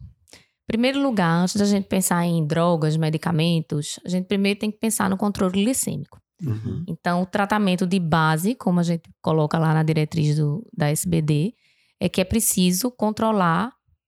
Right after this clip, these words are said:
Speaker 1: tanto a glicemia quanto os fatores de risco cardiovasculares associados, que são muito comuns nas pessoas com diabetes. Então, é controle glicêmico, controle da pressão arterial, controle dos lípides, né?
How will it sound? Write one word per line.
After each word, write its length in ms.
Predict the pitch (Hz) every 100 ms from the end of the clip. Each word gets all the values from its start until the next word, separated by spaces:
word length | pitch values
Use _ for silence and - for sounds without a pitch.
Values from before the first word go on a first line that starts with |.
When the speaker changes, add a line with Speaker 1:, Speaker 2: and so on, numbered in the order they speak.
| _
Speaker 1:
tanto 320 | 214 247 285
a 40 | 285
glicemia 680 | 277 - 277 247 196 190 220 _
quanto 260 | 254 269
os 100 | 330
fatores 440 | - 285 - 247 247
de 80 | 262
risco 300 | 240 233 -
cardiovasculares 720 | 240 247 262 - 254 226 233
associados, 560 | 233 262 - 294 233
que 100 | -
são 140 | 262 285
muito 220 | 254 254
comuns 320 | 330 349 190
nas 180 | 196 185
pessoas 360 | - - 190
com 120 | - 214
diabetes. 600 | 226 262 - - - - - - - _ _ _ _ _
Então, 440 | - 175 185 185 226 _
é 80 | 175
controle 460 | 170 196 190 214 254
glicêmico, 640 | 262 269 - 220 214 208
controle 440 | - 170 - 202 233
da 100 | 247
pressão 340 | 262 - 247
arterial, 640 | 208 220 220 196 175 185
controle 500 | - 175 170 196 220
dos 160 | 233 254
lípides, 680 | 226 196 - 180 196 - - _ _ -
né? 180 | 170